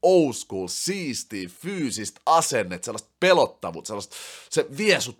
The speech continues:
postiin, tekee spin move, se on samalla graceful, siinä on jotain Shaq-like, et se on samalla fyysisen dominoivan pelottava,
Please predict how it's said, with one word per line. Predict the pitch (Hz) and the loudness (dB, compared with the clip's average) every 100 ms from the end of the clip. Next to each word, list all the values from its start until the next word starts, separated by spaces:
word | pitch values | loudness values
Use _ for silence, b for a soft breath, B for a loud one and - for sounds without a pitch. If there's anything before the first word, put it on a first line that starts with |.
| - | 0
postiin, | 151 143 - - 98 | 4 4 2 -6 -10
tekee | - 208 202 147 | -4 -6 -2 -4
spin | - 156 | -4 -6
move, | 123 107 | -6 -8
se | 110 | -8
on | 127 | -8
samalla | - - 214 214 170 123 110 | -8 -4 0 2 2 0 0
graceful, | 101 147 135 110 107 | 2 2 2 0 -8
siinä | 147 160 | -10 -10
on | 202 | -8
jotain | 220 151 107 | -4 -2 -2
Shaq-like, | - 127 - 85 76 - - _ B B B | 0 0 0 -8 -12 -12 -20 _ B B B
et | 107 | -6
se | |
on | 143 | -4
samalla | - 214 233 160 107 101 95 b b _ - | -2 0 2 2 2 0 -2 b b _ -8
fyysisen | 220 220 139 117 - 104 87 92 | -4 -4 -4 -6 -6 -6 -6 2
dominoivan | 139 123 104 87 82 76 78 | 4 4 0 -6 -8 -10 -10
pelottava, | - 131 107 - - 65 65 | 0 0 0 -4 -12 -16 -16